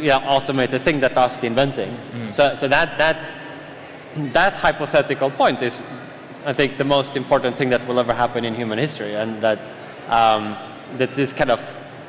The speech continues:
Speaker 1: pivot point, right, of Earth originating intelligent life. Um, that's less immediately relevant for people trying to get investment in their startup, but I think more relevant for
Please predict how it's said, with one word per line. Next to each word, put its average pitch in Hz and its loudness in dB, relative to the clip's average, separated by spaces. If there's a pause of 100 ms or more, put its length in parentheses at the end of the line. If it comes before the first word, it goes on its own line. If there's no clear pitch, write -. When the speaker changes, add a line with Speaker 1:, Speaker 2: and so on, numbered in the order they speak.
(160)
Speaker 1:
pivot 151 2 (100)
point, 101 -2 (320)
right, 127 4
of - -2 (420)
Earth 139 2
originating 123 0
intelligent 117 0
life. 98 0 (800)
Um, 113 0 (680)
that's 160 0
less 160 2
immediately 147 0
relevant 151 4
for 131 2 (720)
people 143 0
trying 131 0
to 135 -6
get 120 0 (380)
investment 131 0
in 120 -2
their 117 2
startup, 151 2 (380)
but 131 6 (360)
I 127 2
think 143 2
more 175 6
relevant 123 4
for 123 6